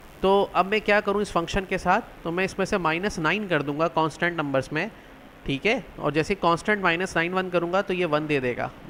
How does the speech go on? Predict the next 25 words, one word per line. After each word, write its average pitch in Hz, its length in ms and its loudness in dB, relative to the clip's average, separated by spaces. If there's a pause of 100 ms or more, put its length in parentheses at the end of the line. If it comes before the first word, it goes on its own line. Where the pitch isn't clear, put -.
जब 156 140 0
मैं 196 120 0
इसको 202 240 -2
वन 165 200 0
के 185 120 -2
साथ 208 160 2
drag 180 300 0
करूँगा 190 280 0
तो - 200 2
always 165 400 2
ये 196 100 0
माइनस 175 400 -2
नाइन 147 300 0
करता 180 280 0
जाएगा, 170 300 0
टू, 175 220 -2
थ्री, 175 200 -4
फ़ोर, 156 220 0
फ़ाइव 170 340 0
इस 151 120 -8
पे 196 160 0
apply 156 360 0 (480)
होता 180 220 4
चला 123 240 -2
जाएगा। 104 320 -8